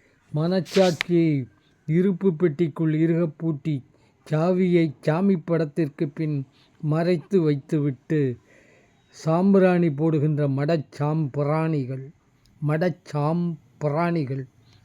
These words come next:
பகுத்தறிவு பாதையை பணப்பாறாங்கற்கள் என்றோ அடைத்து போட்டிருக்க வேண்டும். படித்தவர்களாம். எதை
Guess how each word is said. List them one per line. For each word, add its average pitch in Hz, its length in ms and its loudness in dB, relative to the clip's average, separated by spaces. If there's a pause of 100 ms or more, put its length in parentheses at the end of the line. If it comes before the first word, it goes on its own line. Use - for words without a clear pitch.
(160)
பகுத்தறிவு 170 640 2
பாதையை 151 600 -2 (480)
பணப்பாறாங்கற்கள் 165 1500 0 (540)
என்றோ 165 440 2 (160)
அடைத்து 160 460 -2
போட்டிருக்க 160 800 0
வேண்டும். 139 440 -2 (2250)
படித்தவர்களாம். 147 1000 4 (720)
எதை 180 300 4